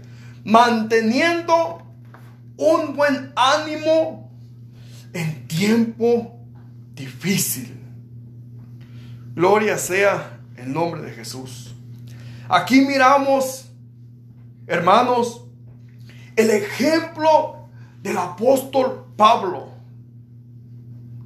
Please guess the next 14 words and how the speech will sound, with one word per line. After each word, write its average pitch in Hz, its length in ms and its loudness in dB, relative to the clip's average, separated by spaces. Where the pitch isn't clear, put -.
que 208 360 2
él 330 580 4
mantenió 214 1400 2
un 403 380 0
buen 359 180 0
ánimo 330 960 2
en 196 220 2
esta 254 400 2
tempestad 202 920 2
tan 160 200 -2
difícil. 160 760 0
Él 277 360 8
permaneció 208 1000 -4
firme 349 760 4